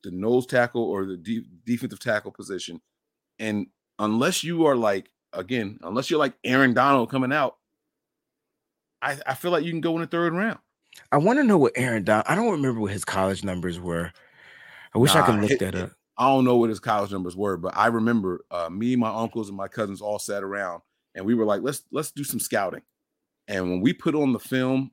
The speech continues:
Speaker 1: of this dude, every single one of us were like, "Oh, our team could use him. No,
Speaker 2: Get
Speaker 1: he,
Speaker 2: out of
Speaker 1: he's
Speaker 2: here.
Speaker 1: damn good." Like, watching Aaron Donald in college was something just different.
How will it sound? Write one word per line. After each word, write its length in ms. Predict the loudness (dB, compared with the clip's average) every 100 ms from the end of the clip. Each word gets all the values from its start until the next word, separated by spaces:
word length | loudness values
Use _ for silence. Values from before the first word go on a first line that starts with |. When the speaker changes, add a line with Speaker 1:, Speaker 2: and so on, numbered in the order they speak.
| -8
Speaker 1:
of 140 | -2
this 140 | -2 2
dude, 340 | 4 4 2 _ _ _ 0
every 600 | 0 0 0 0 0 -2
single 600 | -8 0 2 4 2 0 -6
one 260 | -2 0 0
of 100 | -2
us 200 | -8 -14 _ _
were 100 | 0
like, 220 | 2 2
"Oh, 200 | 4 4 6
our 140 | 2
team 240 | 2 -2 -4
could 140 | -6
use 180 | -6 -8
him. 160 | -14 -18 _ _ _ -2
No, 180 | 0 2
Speaker 2:
Get 80 |
Speaker 1:
he, 120 | 2 2
Speaker 2:
out 140 | 2
of 60 | 0
Speaker 1:
he's 160 | 0
Speaker 2:
here. 100 | 0
Speaker 1:
damn 280 | -2 -4 -2
good." 200 | -2 -4 -6 _ _ -4
Like, 180 | -4 -4
watching 560 | -2 4 4 2 -2
Aaron 260 | 0 2 2
Donald 320 | 2 0 -4
in 60 | -6
college 380 | -4 -2 -2 -8
was 140 | -14
something 240 | -14 -14 -18 _ _
just 200 | -20 -20 _ _ _
different. 360 | -4 -4 -10